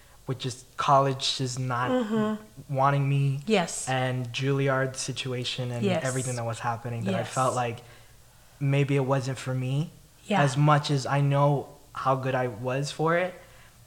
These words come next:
Speaker 1: I felt that it was just something I was pushed into. And then once I pushed into it, I liked it. But then I realized that it's just 'cause I was pushed into it, not because I enjoyed it. And there was other people that I felt would love it more and would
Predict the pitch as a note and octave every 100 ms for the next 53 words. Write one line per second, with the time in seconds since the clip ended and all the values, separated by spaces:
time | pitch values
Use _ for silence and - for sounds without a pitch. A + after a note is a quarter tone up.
0 | - - C#3+ C#3 D3+ C#3 - C3 B2 C#3
1 | C3 B2+ - - C3 B2+ - - - -
2 | - C3+ C3 C3+ B2+ B2 - - E3+ -
3 | E3+ E3+ F3+ E3+ E3+ E3+ - - - -
4 | C3+ C3+ C3 C3 B2 C#3+ D3 C#3 C#3+ -
5 | C#3 C#3+ B2+ B2+ C3 C#3+ D3 E3 D3 C3
6 | B2+ A#2+ C3 B2+ B2 B2 B2 A#2+ - C3+
7 | C#3 B2 - D3+ - D3+ C3 A#2+ - -
8 | B2+ B2 B2 A#2+ B2 A#2 A2+ A2+ A2+ A2+
9 | A#2 A2+ A2 - - - - - - C3+
10 | C3+ C3+ C3 - - - - - D3 D3+
11 | C#3 C3+ - - F3+ F3 F3+ G#3 F#3 D#3+
12 | D3+ D3 D3+ D3 - - - - - -
13 | - - - D3+ D#3 E3+ D#3+ E3 E3 E3
14 | D3+ C#3+ C#3+ C#3 C#3+